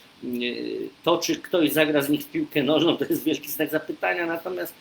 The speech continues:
zawsze będą wspominać, jak, jakim człowiekiem byłeś, jak ich wychowywałeś, będą wspominać różnego rodzaju niespodzianki typu, nie wiem, y, morderczy trening na podbiegach i, i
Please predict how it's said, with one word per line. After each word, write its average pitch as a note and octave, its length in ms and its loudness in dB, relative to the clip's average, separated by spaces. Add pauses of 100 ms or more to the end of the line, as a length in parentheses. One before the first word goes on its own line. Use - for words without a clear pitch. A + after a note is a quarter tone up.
(220)
zawsze - 260 0
będą F#3+ 180 -4
wspominać, E3 640 -2
jak, D#3 180 0 (120)
jakim D3+ 340 -2
człowiekiem D3 460 0
byłeś, C3+ 320 0
jak C3+ 200 -4
ich B2 100 -18
wychowywałeś, B2+ 720 0 (280)
będą C#3 220 0
wspominać C#3+ 580 0
różnego C3 360 -4
rodzaju B2+ 460 2 (300)
niespodzianki D3 840 4
typu, A#2+ 580 -2
nie C3 160 0
wiem, A#2+ 320 -2 (420)
y, B2 140 -2
morderczy C3 600 -2
trening C3+ 460 -2 (400)
na C3+ 180 4
podbiegach C3 800 2
i, C3 60 -8
i B2+ 360 -8